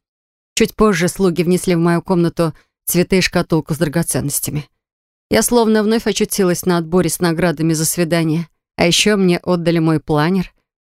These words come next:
Не думала, что это случится так рано. Надеваю на руку прибор, включаю, и на меня буквально посыпался ворох сообщений. Все от принцев.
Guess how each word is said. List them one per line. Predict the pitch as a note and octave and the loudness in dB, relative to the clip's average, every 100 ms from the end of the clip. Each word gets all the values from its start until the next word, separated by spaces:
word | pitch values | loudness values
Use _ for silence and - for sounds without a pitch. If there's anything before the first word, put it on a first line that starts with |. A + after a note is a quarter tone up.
| _ | _
Не | G#3 E3+ | 2 4
думала, | F3 C4+ C#4 | 4 4 2
что | - F#3 | 0 -2
это | - - | -2 -2
случится | F3+ - D#3+ - | -2 -2 -4 -4
так | - F3+ | -4 -2
рано. | F#3 D3 D3 _ _ _ _ - | -2 -2 -4 _ _ _ _ -2
Надеваю | G3+ A3+ C#4 C#4 | 2 4 4 4
на | C4 | 2
руку | A#3+ A#3 | 0 -2
прибор, | - A3+ F3 F3+ G3 | 0 0 2 0 0
включаю, | - F#3 F3+ - F#3 F3 F#3 F#3+ _ _ _ _ | 0 -2 -2 0 0 2 0 -4 _ _ _ _
и | F3 | 2
на | F3 | 4
меня | F3 E3 | 4 2
буквально | D3 - C#3+ D#3+ G#3+ B3 | -2 -4 0 2 2 0
посыпался | B3 B3 G3 - G3+ - A#3+ | 0 0 -2 0 0 0 0
ворох | F#3 F3 | 0 0
сообщений. | - A3 - - D3 C#3 C3+ _ _ _ _ _ _ - | -2 -2 0 0 0 0 -6 _ _ _ _ _ _ -4
Все | - - D#3 - | 0 2 0 0
от | F3 - | -2 0
принцев. | C4 C4+ B3 - - | 2 2 2 -2 -10